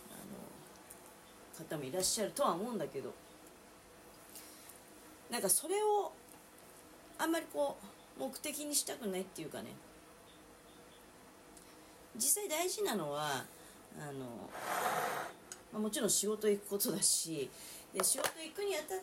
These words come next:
て、まあ、お弁当をね、あの、用意しましょうかっていう、ただそれだけの話ですからね。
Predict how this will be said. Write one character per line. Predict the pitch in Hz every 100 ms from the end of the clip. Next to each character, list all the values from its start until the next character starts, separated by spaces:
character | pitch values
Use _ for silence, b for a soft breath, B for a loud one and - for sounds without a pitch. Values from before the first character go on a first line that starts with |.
| - -
て、 | 403 202 - - - - - - -
ま | 269 -
あ、 | - - - - -
お | 196
弁 | 202 190 214
当 |
を | 208 202
ね、 | 208 226 - - 170
あ | 165
の、 | 151 151 - - 226
用 | 208
意 |
し | 160 -
ま | 220 254
し | -
ょ | 370
う | -
か | 240
っ |
て | - - 170
い | 226
う、 | - - - - - - - - - - - - 277
た | 370
だ | 330
そ | 233
れ | 254
だ | 285
け | 302 381
の |
話 | 262 170 160 185
で | 233
す | -
か |
ら |
ね。 | -